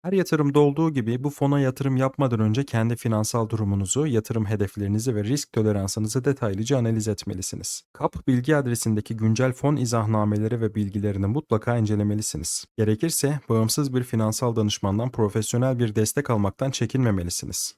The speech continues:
Bu tarz detaylı fon incelemelerinin devamı için videomu beğenmeyi, kanalıma abone olmayı ve bildirimleri açmayı unutmayınız. Yorumlar kısmına bu fon hakkındaki düşüncelerinizi veya bir sonraki videomda hangi fonu incelememi istediğinizi benimle paylaşabilirsiniz.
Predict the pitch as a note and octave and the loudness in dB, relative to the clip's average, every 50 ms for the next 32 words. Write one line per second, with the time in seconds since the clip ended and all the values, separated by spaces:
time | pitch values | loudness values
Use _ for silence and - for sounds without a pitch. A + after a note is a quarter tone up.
0 | _ - F3+ F3 F#3 E3 D#3+ C#3+ B2+ C#3 C3+ - C#3+ D3 D3+ D3 - - D#3 E3 | _ -4 -2 2 2 2 4 4 2 2 2 2 2 0 0 0 0 0 2 4
1 | D#3+ D#3 C#3 C3+ C3 C3 C3 C3 B2+ A#2 A#2+ A#2 A#2 B2 C3 C3 A#2 A#2 A2 A2 | 4 4 4 2 2 2 2 2 2 2 2 2 2 2 0 2 2 2 2 2
2 | A2 A2 A2+ A#2+ A#2+ - - A#2+ A2 G#2 G#2 G#2 G2+ A2 G#2+ A2 B2 A2 A2 G#2 | 2 2 2 0 -2 -2 -2 0 0 0 0 0 2 2 2 2 2 2 2 2
3 | G2+ G2 F#2+ F#2 F2+ F2+ F#2 A#2 C#3+ - _ - - A2 G#2 G#2 G#2 G2+ G2+ - | 2 2 0 0 0 0 -2 -2 -4 -6 _ -4 -2 0 0 2 2 0 0 -2
4 | - G2+ G#2 G#2+ G#2 G#2+ A#2+ B2+ B2+ A#2+ G#2+ G#2 G#2 B2 C#3+ C#3+ C3 A2+ A2 G2+ | -2 -2 0 0 2 2 2 0 0 0 0 -2 0 -2 -2 -2 -2 -2 -2 0
5 | A2 A2 G#2 G2+ G#2+ G#2+ A2 A2 A2 A2 A2 G#2 G2+ - - - G#2 B2 C3+ A#2+ | 0 0 0 0 0 0 2 2 2 2 2 0 0 -2 -4 -2 -2 0 0 0
6 | A#2 A#2+ - - - F#2+ E2+ E2 F2 - - - - - _ _ _ _ - A2+ | -2 -2 -4 -4 -6 -6 -4 -4 -4 -4 -4 -6 -6 -10 _ _ _ _ 4 6
7 | A#2 A2+ A#2 B2 C#3 D#3+ F3 - - E3 - - - C3 A#2 A2+ B2+ C3 B2+ C3+ | 6 6 6 6 4 4 2 0 -2 -4 -2 -2 0 0 0 0 0 0 -2 -2
8 | C#3+ C#3+ - C#3+ D3 C#3+ - - B2+ B2 - - A#2 A2 A2+ A2 - A#2+ A2 G#2+ | -2 0 0 0 0 0 0 -2 -4 -2 -2 0 0 0 0 -2 -2 -4 -4 -4
9 | A2 - - A#2 G#2 A2 G#2+ G2+ G#2 G2 G2 F#2+ F2+ F#2+ A#2 C#3+ C#3+ B2 A2 A2 | -4 -4 -2 0 2 2 2 2 4 2 2 0 -2 -2 -4 -4 -4 -2 0 2
10 | A2 G#2+ G#2+ G#2 A#2 C#3+ C#3+ - - B2+ A#2 A2+ - - A2 G#2+ A2 G#2 A2 G#2+ | 2 2 2 2 0 0 0 0 0 0 0 -2 -4 -4 -4 -2 0 0 2 2
11 | G#2 G#2 G2+ G2+ G2 A#2+ B2 C#3 D#3 D3+ - - B2 A2+ A2+ A2+ A2 A#2 A2 G#2+ | 2 0 0 -2 -2 -2 -2 -2 -2 -4 -2 0 0 2 2 2 2 2 2 2
12 | G#2+ G#2 G#2 G2+ G#2 G2+ - - - G#2 G2 G2+ G2+ G#2 A2 A2 C#3 B2+ A#2+ A2 | 2 2 2 0 0 -2 -2 -4 -4 -2 -2 0 0 0 0 0 0 0 0 2
13 | G#2+ G#2 G#2 G2+ G2 - G#2 G2+ G2 G2+ - - A#2 G#2+ G#2+ G#2+ G#2+ - - - | 2 2 0 0 0 0 0 0 0 0 0 -2 -2 0 0 -2 -2 -2 -4 -4
14 | F2 E2+ - - - - | -4 -4 -4 -6 -8 -8